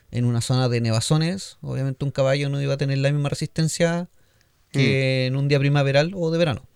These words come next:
Speaker 1: O sea,
Speaker 2: Sí,
Speaker 1: que
Speaker 2: en
Speaker 1: iba
Speaker 2: temporada
Speaker 1: cambiando.
Speaker 2: de lluvia se te podía cortar el camino, se iba a demorar más.
Speaker 1: Claro, y si había nevazones en sectores donde no iba a poder cruzar, sobre
Speaker 2: Mm.
Speaker 1: todo si tenían una tormenta de nieve en el
Speaker 2: Sí.
Speaker 1: trayecto.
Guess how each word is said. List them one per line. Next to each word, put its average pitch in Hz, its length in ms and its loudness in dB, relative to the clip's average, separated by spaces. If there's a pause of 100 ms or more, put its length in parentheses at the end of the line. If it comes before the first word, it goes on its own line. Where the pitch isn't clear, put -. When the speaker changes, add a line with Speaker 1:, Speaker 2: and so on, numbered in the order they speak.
(420)
Speaker 1:
O - 20 -18
sea, 135 140 -6
Speaker 2:
Sí, 139 60 0
Speaker 1:
que 127 60 2
Speaker 2:
en 117 60 2
Speaker 1:
iba 151 120 4
Speaker 2:
temporada 143 320 6
Speaker 1:
cambiando. 120 120 2
Speaker 2:
de - 40 0
lluvia 123 200 2
se - 120 -4
te 120 80 0
podía 117 200 2
cortar 113 240 -2
el 107 100 -4
camino, 127 460 0
se - 120 -4
iba 117 80 2
a - 40 2
demorar 113 320 2
más. 123 200 -2 (880)
Speaker 1:
Claro, 147 300 6
y 117 40 0
si 147 100 2
había 143 180 4
nevazones 147 640 2
en 139 60 -2
sectores 143 360 0
donde 139 200 4
no 143 60 2
iba 143 100 2
a - 20 2
poder 143 180 4
cruzar, 156 460 0
sobre 135 180 2
Speaker 2:
Mm. 117 40 2
Speaker 1:
todo 143 80 2
si 139 100 -4
tenían 143 220 2
una 143 160 4
tormenta 131 320 2
de 135 80 4
nieve 143 520 -2
en 139 160 -4
el - 60 -
Speaker 2:
Sí. 113 40 2
Speaker 1:
trayecto. 113 400 -4